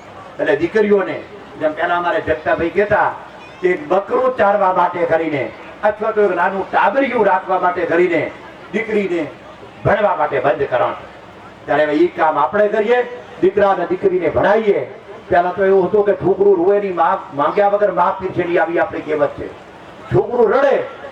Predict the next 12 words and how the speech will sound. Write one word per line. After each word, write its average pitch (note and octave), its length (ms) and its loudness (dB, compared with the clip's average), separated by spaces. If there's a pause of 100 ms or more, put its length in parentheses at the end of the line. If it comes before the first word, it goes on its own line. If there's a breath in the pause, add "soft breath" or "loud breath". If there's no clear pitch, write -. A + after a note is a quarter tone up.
(140)
તો B3+ 100 2 (100)
જ A#3 60 -4
એને G#3 180 0
મા E3+ 160 2
ધવડાવે. F#3 500 0 (600)
કાતિરાના G3+ 540 0
સમયમાં G#3+ 480 -2 (1200)
નાના G3+ 340 2
છોકરાને A3+ 460 -2
પેલી A#3 280 -4
જેમ B3 180 2
આ - 300 0